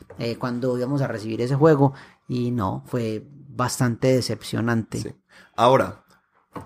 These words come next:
Speaker 2: así como, pues igual fue un intento,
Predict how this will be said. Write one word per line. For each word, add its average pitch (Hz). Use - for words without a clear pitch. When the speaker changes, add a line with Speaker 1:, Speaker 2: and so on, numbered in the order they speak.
Speaker 2:
así 123
como, 139
pues 113
igual 113
fue 135
un 139
intento, 139